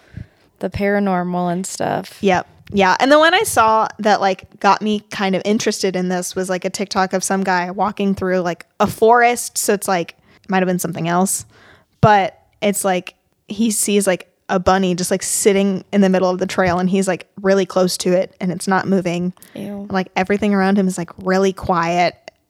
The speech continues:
Speaker 2: and he hears, like, it sounds like a human voice, but it's not saying words.
Speaker 1: That's creepy.
Speaker 2: And he, like, runs away <laughs> and it's just like,
Speaker 1: I
Speaker 2: "Ooh,
Speaker 1: would run
Speaker 2: uh-huh."
Speaker 1: also.
Speaker 2: Yeah.
Speaker 1: I don't
Speaker 2: So,
Speaker 1: like that.
Speaker 2: yeah.
Speaker 1: The number of times I've said,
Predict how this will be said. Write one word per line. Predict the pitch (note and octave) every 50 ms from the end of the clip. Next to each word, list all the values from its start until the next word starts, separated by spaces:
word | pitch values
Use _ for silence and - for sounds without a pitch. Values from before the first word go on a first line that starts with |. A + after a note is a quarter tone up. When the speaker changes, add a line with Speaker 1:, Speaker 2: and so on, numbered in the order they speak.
| _ -
Speaker 2:
and | F#3 F3+ F3+ F#3
he | F#3+ G3 G3+ G3+
hears, | F#3+ - - G3 F#3+ G3 G3 -
like, | G#3+ G3 G3 - - - _ _ _ _ _ _ _ _ - -
it | - - -
sounds | - - - A3+ A3+ A#3+ B3 A#3+
like | A#3+ A3 -
a | A3+
human | G#3 - - G3+ G3+ G3 G3
voice, | F#3 F#3+ F#3+ F#3+ F#3 -
but | G3 F3
it's | F3 -
not | F3+ F3+ F3 -
saying | - - G#3 F#3+ F#3 F#3 F3+
words. | F3 E3 E3+ E3+ F3+ G3 G#3+ G#3+ G#3+ - - - - _ _ _ -
Speaker 1:
That's | A3+ A3 G#3 - - - - -
creepy. | - - - - - - - - -
Speaker 2:
And | G#3+ G#3+
he, | G#3+ G#3 G3+
like, | G3+ F#3+ F#3 -
runs | F3+ F3+ G3 G#3 G3+ G3+ G#3 G#3 G3
away | G3+ F3 D#3+ G3 G3 F#3 E3+ G#3+ A#3+ - -
<laughs> |
and | - A#3+ B3+ C4
it's | E4+ D#4 - -
just | B3 A#3+
like, | B3+ A3 F#3 - - _ -
Speaker 1:
I | G#3 G#3 G#3 A3+ A3
Speaker 2:
"Ooh, | G#3+ A#3
Speaker 1:
would | A#3 A#3 G#3+
run | A#3 A#3+ A#3+ A#3 A#3+
Speaker 2:
uh-huh." | A#3+ A#3+
Speaker 1:
also. | B3+ A#3+ - G#3+ G#3
Speaker 2:
Yeah. | C3 C#3+ - - G3 - - - _ - -
Speaker 1:
I | - - C3
don't | -
Speaker 2:
So, | - - G3 F#3+
Speaker 1:
like | F#3+ G3
that. | - F#2+ F2+ - _ _ _ _ -
Speaker 2:
yeah. | - C#4 A#3 G#3 A3+ - _ _ _ _ _ _ -
Speaker 1:
The | A#3+ B3
number | B3 B3 C4 D4+
of | D#4+ D4+
times | - G#3+ G3 F#3 F#3+
I've | G3 G3 -
said, | G3+ F#3 -